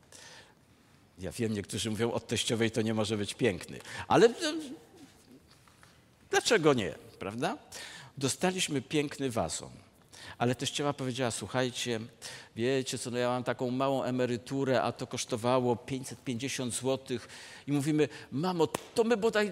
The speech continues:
no też nie mamy za wiele, ale te pięćdziesiąt może bodaj damy”. I ona mówi: „No to dobrze”.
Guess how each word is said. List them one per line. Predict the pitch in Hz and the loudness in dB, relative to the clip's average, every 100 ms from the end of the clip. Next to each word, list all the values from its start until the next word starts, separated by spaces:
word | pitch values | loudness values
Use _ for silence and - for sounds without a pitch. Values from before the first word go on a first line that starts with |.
| 190 | 0
no | 208 | -2
też | - - 240 | -2 -2 0
nie | 226 | 4
mamy | 220 214 202 | 6 6 6
za | 208 | 4
wiele, | 196 202 214 | 6 6 6
ale | 240 | 2
te | 240 | 0
pięćdziesiąt | - 247 220 208 - 139 113 | -4 -2 2 4 4 2 2
może | 117 113 | 2 2
bodaj | 101 107 95 98 | 2 4 2 2
damy”. | 87 64 80 | 0 -2 -4
I | 170 | 0
ona | 247 | 0
mówi: | 254 | 2
„No | 277 | 2
to | 269 240 | 4 8
dobrze”. | 180 107 - - 57 | 8 6 2 -2 -6